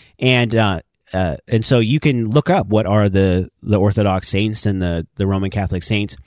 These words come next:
and they have their own kind of lexicons of saints. I mean, so they share some of them, especially the early ones, whether it's, you know,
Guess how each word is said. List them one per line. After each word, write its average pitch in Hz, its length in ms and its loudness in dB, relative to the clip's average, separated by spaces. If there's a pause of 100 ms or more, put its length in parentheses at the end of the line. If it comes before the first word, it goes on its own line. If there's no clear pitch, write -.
(360)
and 117 240 -2
they 120 80 0
have 123 200 0
their 120 120 0
own 117 220 -2
kind 104 220 -4
of 92 260 -6
lexicons 107 720 -2
of 92 320 -2
saints. 143 420 -2 (260)
I 113 100 -4
mean, 135 120 2
so 147 120 -2
they 131 100 2
share 208 260 0
some 165 220 0
of 120 80 -2
them, 92 120 -2
especially 110 420 -2
the 85 180 -6
early 117 240 0
ones, 82 280 -4
whether 90 220 -2
it's, 85 160 -8
you 101 60 -4
know, 82 260 -6